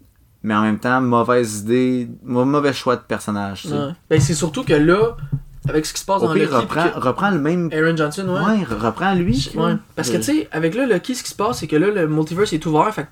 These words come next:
Speaker 2: tout se peut. Fait que oui, on pourrait voir Evan Peters en tant que Quicksilver, comme dans les X-Men
Speaker 1: Mhm.
Speaker 2: de Fox. Mais là, en l'ayant vu en Ralph Boner, tu te dis comme, ok, fait que
Speaker 1: Ça
Speaker 2: dans
Speaker 1: vient,
Speaker 2: ce, dans
Speaker 1: ça
Speaker 2: ce
Speaker 1: vient
Speaker 2: timeline-là, il y a pas de
Speaker 1: couper.
Speaker 2: mutant, puis il est juste Ralph Boner.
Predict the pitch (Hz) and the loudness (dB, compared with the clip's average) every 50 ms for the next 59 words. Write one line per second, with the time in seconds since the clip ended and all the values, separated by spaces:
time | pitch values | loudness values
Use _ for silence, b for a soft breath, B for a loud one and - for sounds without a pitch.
0 | - 233 - - - 160 - - 196 220 240 - 139 - - - 123 170 226 262 | -2 -2 0 2 2 0 2 0 -2 -2 -2 -4 -6 -2 2 4 4 4 4 2
1 | 262 B B B B B B B 147 151 147 - - 151 147 156 160 175 170 160 | -2 B B B B B B B -4 -4 -2 2 2 2 4 4 4 4 4 4
2 | 160 160 160 - - 165 170 180 180 170 147 156 147 - - 165 156 - 165 156 | 2 0 0 0 0 2 2 2 2 2 0 -2 -2 0 0 -2 0 0 0 0
3 | 156 165 170 170 B B B B B B B B _ _ _ - - 175 170 175 | 2 2 2 0 B B B B B B B B _ _ _ -2 2 2 2 4
4 | 175 156 147 151 151 147 143 - - - 170 165 165 165 165 160 156 120 117 113 | 2 2 2 4 4 2 2 0 -2 -4 -2 -2 -2 -2 -2 -2 -2 -2 0 0
5 | 113 156 151 - - - - 160 165 220 311 311 - - - - B B B B | 0 0 -2 -2 -2 0 2 4 4 4 2 0 -4 -12 -16 -16 B B B B
6 | B B B B B 139 - - 151 156 220 247 214 175 160 160 160 160 160 170 | B B B B B -14 -6 -2 0 0 2 0 0 0 2 2 2 2 0 0
7 | 156 196 247 240 190 175 170 180 170 156 156 165 160 165 170 190 220 247 285 262 | -2 -2 -4 -2 -2 0 0 0 0 0 -2 -2 -2 -2 -2 -2 -4 -4 -6 -8
8 | - - - - - 156 147 151 185 202 190 - 185 185 190 196 190 175 160 151 | -10 -14 -14 -10 -8 -8 -6 -6 -8 -8 -4 0 0 2 2 0 -2 -4 -4 -4
9 | 139 - 165 156 151 156 156 - - - 175 180 - - - 165 160 - 214 175 | -4 -2 -2 0 2 2 0 0 0 -4 -6 -8 -8 -6 -4 -2 -2 0 0 0
10 | 175 180 180 175 175 202 214 202 175 - 190 185 175 180 160 - 190 185 208 220 | 2 2 2 2 2 2 2 0 0 -2 -2 -2 -2 -2 -2 -2 -2 -2 -2 -2
11 | 208 - 165 151 151 151 156 175 190 143 - - 165 165 165 165 160 160 156 156 | -4 -4 -2 0 2 2 2 0 -4 -8 -6 -4 -2 0 0 0 2 2 2 2
12 | 156 156 160 170 175 | 2 2 2 0 0